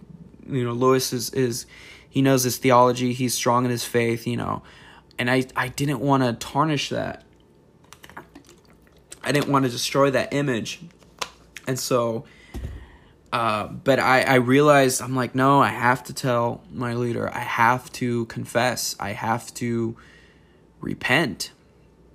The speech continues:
And so I told my leader, and he, my leader, you know, if you're listening to this, man, I love you. Uh, I love everyone in my Connect group, but, uh, I love, I love you especially more than anyone else.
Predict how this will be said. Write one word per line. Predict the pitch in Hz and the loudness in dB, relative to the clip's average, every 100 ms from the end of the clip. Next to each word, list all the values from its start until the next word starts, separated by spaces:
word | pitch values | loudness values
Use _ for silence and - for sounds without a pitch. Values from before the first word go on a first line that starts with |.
| _ _ _ - - 135 | _ _ _ -20 -6 -2
And | 127 | 0
so | - 139 127 120 | 4 6 6 4
I | 120 | 0
told | 117 165 170 170 | -2 2 2 2
my | 147 | 2
leader, | 135 127 117 117 - - - - - - | 2 2 2 0 -4 -16 -20 -20 -20 -10
and | - 127 | -2 0
he, | 143 160 - - - - - | 2 2 0 -8 -20 -16 0
my | 147 | 2
leader, | 143 160 151 139 139 - - - - _ _ | 6 6 6 4 2 -10 -20 -20 -20 _ _
you | 127 | -4
know, | 123 120 | -4 -4
if | 135 | -2
you're | 147 156 | 4 6
listening | 170 175 151 | 6 4 0
to | 147 | 2
this, | 143 135 135 | 2 2 2
man, | 131 123 120 - - - _ - - | 2 2 -2 -8 -20 -20 _ -16 -2
I | 123 | 6
love | 127 143 139 | 8 8 6
you. | 143 143 139 135 - | 4 4 4 2 0
Uh, | 131 120 117 - | 2 2 2 2
I | 139 | 6
love | 208 247 - | 6 6 2
everyone | - 180 180 156 | 4 6 6 4
in | 139 | 2
my | 120 | 0
Connect | - 120 107 - | -2 -4 -4 -2
group, | 117 123 | -4 2
but, | 123 113 | 2 2
uh, | 113 113 110 | 0 -2 -2
I | 127 | 2
love, | 131 143 127 - - | 4 4 2 -6 -2
I | |
love | 127 135 123 | 2 2 2
you | 131 123 113 - - | 2 2 -2 -8 -8
especially | - 120 113 - 71 - - - - | 0 0 0 -2 -8 -12 -20 -20 -10
more | 120 123 101 82 - - | -2 0 0 -2 -8 -4
than | 120 123 117 - | 0 0 -2 -6
anyone | 120 120 | -6 -4
else. | 110 - - | -6 -6 -10